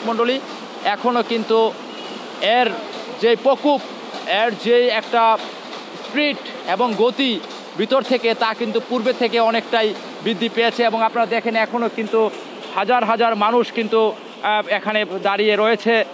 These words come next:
এবং সকলেই মহান স্রষ্টার নিকট প্রার্থনা করতেছে, কখন এই ভয়াবহ আতঙ্কটি থামবে এবং সকলে স্বস্তিতে, আহ, নিঃশ্বাস ফেলবে এই এলাকার মানুষ।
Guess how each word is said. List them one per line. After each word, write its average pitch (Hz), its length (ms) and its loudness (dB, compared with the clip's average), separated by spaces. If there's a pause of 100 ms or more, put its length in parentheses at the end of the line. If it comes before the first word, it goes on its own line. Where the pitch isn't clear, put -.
(200)
এবং 214 240 2
সকলেই 226 440 2
মহান 220 400 2 (280)
স্রষ্টার 233 420 0
নিকট 226 380 2
প্রার্থনা 220 420 0
করতেছে, 220 560 0 (360)
কখন 247 380 2 (160)
এই 240 340 4 (1000)
ভয়াবহ 247 460 4
আতঙ্কটি 240 800 0 (340)
থামবে 240 500 2 (280)
এবং 226 260 0
সকলে 240 460 2
স্বস্তিতে, 247 640 0
আহ, 233 680 -2
নিঃশ্বাস 262 420 2 (220)
ফেলবে 247 420 4
এই 247 80 6
এলাকার 240 320 2
মানুষ। 233 340 2